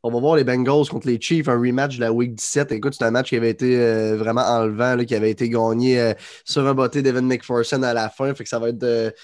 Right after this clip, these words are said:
hâte de voir si ça va être, euh, le, le même cas ou si ça va être Harrison Butker qui va, <laughs> qui va réussir le botté lors du prochain match. On va en parler tantôt. Ensuite, on y va avec le N F C Championship à six heures et demie entre, euh, les forty-niners et les Rams.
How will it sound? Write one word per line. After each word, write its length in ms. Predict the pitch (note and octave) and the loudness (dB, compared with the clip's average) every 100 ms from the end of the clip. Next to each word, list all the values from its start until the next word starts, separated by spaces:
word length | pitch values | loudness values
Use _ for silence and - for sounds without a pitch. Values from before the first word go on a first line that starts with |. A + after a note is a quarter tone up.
| - - | -20 -6
hâte 140 | C#3+ | -2
de 60 | C#3+ | 0
voir 280 | C3 D3 D3+ | 2 2 0
si 100 | - | -2
ça 140 | C3+ | -4
va 100 | B2 | -2
être, 160 | B2+ - | -4 -2
euh, 600 | B2 B2 A#2 A#2 A2+ A2+ | -2 2 2 2 0 -2
le, 140 | A2+ | -4
le 200 | A2 B2+ | -4 -2
même 240 | A#2+ B2 A#2 | 0 -2 -2
cas 140 | D3 | 0
ou 140 | C#3 C3 | 0 0
si 80 | |
ça 100 | - | 0
va 80 | A#2 | 0
être 80 | A2+ | 0
Harrison 240 | B2 A#2 | 0 0
Butker 460 | B2+ A#2 A2+ C3 B2+ | 0 0 -2 -2 -2
qui 80 | A#2+ | -2
va, 220 | A2 A2+ A2+ | 0 0 0
<laughs> 140 | D3+ B2 | -4 -2
qui 80 | |
va 160 | C#3 C3 | -2 0
réussir 280 | B2+ A#2 C#3 | -2 -2 -2
le 100 | B2+ | 0
botté 280 | B2 A#2+ C3 | -2 0 0
lors 140 | A#2+ | -2
du 80 | G#2 | -4
prochain 260 | A#2+ A#2+ | -6 -2
match. 160 | A#2 C3+ | -2 -2
On 100 | A#2 | 0
va 100 | A2+ | -2
en 60 | A2 | -2
parler 280 | A2+ A2+ | -4 -4
tantôt. 420 | G#2+ A#2 G#2+ C#3 C#3 _ _ _ - - | -4 -6 -4 -4 -6 _ _ _ -16 -2
Ensuite, 360 | A#2+ - D3+ | -2 0 -2
on 100 | C#3 | 0
y 40 | C3 | 0
va 100 | C#3 | 0
avec 160 | C3+ | -2
le 100 | B2+ - | -4 0
N 240 | D#3+ D#3 | 2 2
F 60 | D3 | 0
C 140 | - | -10
Championship 680 | C#3+ D3 C3 B2+ A#2+ D3+ C3+ | -4 -2 0 -2 -2 -4 -2
à 80 | A2+ | -4
six 280 | - C3+ C3 | -6 -4 0
heures 200 | C3+ C3 | 2 2
et 60 | |
demie 340 | B2 B2+ C#3 C3 | 0 0 0 0
entre, 320 | A#2 A2+ - | -2 -4 -2
euh, 260 | A2 G#2+ A2 | -2 0 -2
les 100 | A2 | -4
forty-niners 600 | - B2 B2 A#2 B2+ A#2+ | -4 -2 0 0 0 0
et 40 | |
les 160 | A#2 A2 | 0 0
Rams. 300 | A#2 C3 | 0 0